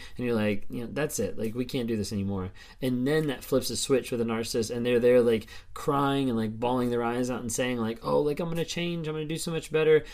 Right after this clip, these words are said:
And you think, like, "Oh, wait, like, I haven't seen this before. Like, now I'm actually seeing maybe their rock bottom, or I'm seeing, like, them have empathy."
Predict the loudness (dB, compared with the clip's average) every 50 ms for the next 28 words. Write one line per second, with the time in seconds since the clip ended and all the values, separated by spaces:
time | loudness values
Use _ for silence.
0 | -16 -6 -2 0 0 2 2 2 2 4 2 2 2 2 -2 -4 -4 0 0 2
1 | 2 0 -2 -2 2 2 2 2 0 -4 -6 -4 -4 -2 -2 -4 -4 -4 -2 0
2 | 2 2 2 0 -2 -2 -6 -4 -2 -4 -4 -4 -6 -4 -4 -4 -2 -2 -4 -4
3 | -2 -2 -2 -2 -2 -2 -4 -4 -2 -2 -2 -2 -2 -2 -2 0 0 0 -2 -2
4 | -4 -8 -14 -18 -20 -20 -18 -6 -2 0 2 4 4 4 4 4 2 -2 -4 -4
5 | -4 -2 -2 -2 -4 -6 -6 -6 -4 -4 -4 -4 -4 -2 -2 0 0 0 0 0
6 | -2 -2 -2 -2 -2 -2 -4 -6 -6 -4 -4 -2 -2 -4 -4 -6 -8 -6 -8 -10
7 | -10 -10 -10 -12 -12